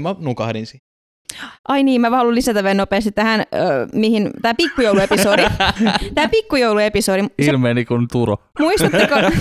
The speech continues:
Speaker 2: <laughs> muistatteko, mikä peli tuli viime vuonna, mitä te pelasitte paljon tota siihen aikaan?
Speaker 1: Viime vuonna. Sieltä tuli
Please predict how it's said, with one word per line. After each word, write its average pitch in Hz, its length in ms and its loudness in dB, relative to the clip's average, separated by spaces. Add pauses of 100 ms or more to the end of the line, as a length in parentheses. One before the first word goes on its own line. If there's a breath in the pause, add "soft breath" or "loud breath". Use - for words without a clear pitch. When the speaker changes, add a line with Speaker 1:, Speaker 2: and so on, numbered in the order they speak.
Speaker 2:
<laughs> 190 340 -2
muistatteko, 285 560 0
mikä 247 240 0
peli 269 300 0
tuli 208 260 0
viime 208 300 0
vuonna, 185 260 0
mitä 190 180 -2
te 214 120 -2
pelasitte 214 500 -2
paljon 196 380 -2
tota - 200 -4
siihen - 280 0
aikaan? - 280 -4 (320)
Speaker 1:
Viime 139 260 -2
vuonna. 104 260 -2 (800)
Sieltä 123 180 -4
tuli 117 320 -2